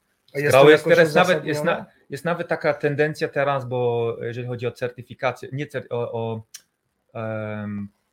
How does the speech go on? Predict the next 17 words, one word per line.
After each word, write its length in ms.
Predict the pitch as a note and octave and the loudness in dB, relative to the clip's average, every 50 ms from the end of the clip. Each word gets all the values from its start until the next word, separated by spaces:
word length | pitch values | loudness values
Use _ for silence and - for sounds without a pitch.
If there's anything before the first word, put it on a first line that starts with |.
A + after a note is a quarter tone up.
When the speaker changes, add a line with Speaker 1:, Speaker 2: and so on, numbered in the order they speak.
| _ _ _ _ _ _ _ _ _ | _ _ _ _ _ _ _ _ _
Speaker 2:
licencje, 480 | B2 B2+ - - E3 D3 C3 - - - | -10 -10 0 2 2 2 2 -2 -6 -8
które 220 | - C3+ A#2+ A#2 | -6 -4 -4 -4
potrzebują 580 | A#2+ - B2+ - - B2 A#2 C3 B2+ B2 A#2 - | -4 -4 -8 -8 -8 -6 -4 -4 -4 -4 -6 -6
kluby, 460 | - C3 B2 A2 C3 C#3 D#3 D#3+ E3 - _ - | -6 -6 -4 -2 -2 -2 -2 -2 -4 -10 _ -10
jest 160 | B2+ B2 - | -10 -4 -4
taka, 200 | C3+ C3 - B2+ | -6 -4 -2 -2
jest 120 | A#2+ - | -2 -2
taka 220 | - B2+ - C3 A2+ | -4 -4 -4 -2 -2
wymoga, 340 | A#2 A#2+ B2 B2+ A#2 B2 A2+ | -2 -2 -2 -2 -2 -2 -2
że 180 | A2+ A#2+ - | -4 -4 -4
albo 360 | - B2 A#2+ A#2+ B2 A#2+ A2+ | -4 -4 -4 -2 -4 -4 -4
zaczynam, 360 | G#2 A#2 - - A#2+ A#2+ A2+ G#2 | -6 -8 -8 -8 -10 -10 -10 -8
powiedzmy, 320 | G#2 A2+ A2 - - A#2 | -8 -8 -8 -8 -10 -12
U 100 | A#2+ A2 | -12 -8
dziewięć, 480 | A2+ B2 A#2+ A#2+ C#3+ F3+ G#3 A3 - - | -6 -6 -4 -4 -4 -6 -6 -8 -10 -18
U 160 | B2 - - | -16 -14 -14
osiem, 300 | B2+ - - G3+ C#4+ C#4 | -14 -8 -8 -8 -8 -8